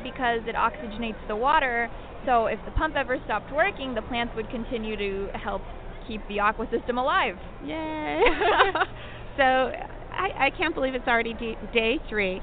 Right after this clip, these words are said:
Speaker 2: You know, something real interesting, I, I got a Facebook message from somebody who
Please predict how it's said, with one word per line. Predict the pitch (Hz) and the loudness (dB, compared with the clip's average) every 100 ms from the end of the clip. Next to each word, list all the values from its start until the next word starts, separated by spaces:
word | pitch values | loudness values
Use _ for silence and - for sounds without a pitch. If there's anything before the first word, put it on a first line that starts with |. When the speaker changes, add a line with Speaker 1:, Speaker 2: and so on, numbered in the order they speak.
| - - - | -8 -10 -2
Speaker 2:
You | |
know, | 262 262 | 2 2
something | 294 311 285 | 2 0 0
real | 262 240 226 | 2 2 2
interesting, | 220 240 - 214 196 | -2 -4 -4 -2 2
I, | 185 180 190 | 2 2 2
I | |
got | 202 190 | 2 2
a | 190 | 2
Facebook | - 254 - 247 - | 2 2 2 -2 0
message | 202 185 - 180 180 247 - - - - | 0 0 2 0 0 -4 -10 -10 -10 -6
from | 233 233 233 | -2 0 2
somebody | 247 240 233 262 | 0 2 2 2
who | 262 | 0